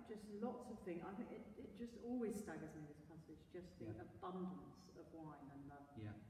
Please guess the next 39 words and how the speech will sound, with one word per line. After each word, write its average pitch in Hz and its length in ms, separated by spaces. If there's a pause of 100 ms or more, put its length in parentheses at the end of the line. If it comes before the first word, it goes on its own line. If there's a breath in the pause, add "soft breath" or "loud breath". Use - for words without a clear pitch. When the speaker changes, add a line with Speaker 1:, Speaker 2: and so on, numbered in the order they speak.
(220)
Speaker 1:
the 165 80 (160)
fact - 240
of 175 160
that 156 220
being 156 260
just 151 240
a 160 80 (140)
sign 160 260
of, - 480
of 151 40 (120)
God's 156 320 (260)
phenomenal 185 600 (160)
grace. 143 320 (180)
Speaker 2:
Yeah. 117 160 (540)
Speaker 1:
You 175 100
know, 170 80
he 214 80
could 233 120
have 190 120
just 180 160 (800)
changed 165 320
one 180 240
jar 139 240
and 143 160
that - 80
would - 180
probably 151 220
have 147 80
been 147 240
enough 143 220 (340)
Speaker 2:
Yeah. 104 140 (160)
Speaker 1:
for 151 100
the 147 80
wedding, 139 320
but 107 200
he 165 80 (120)
chose 151 240
to - 240
do 143 80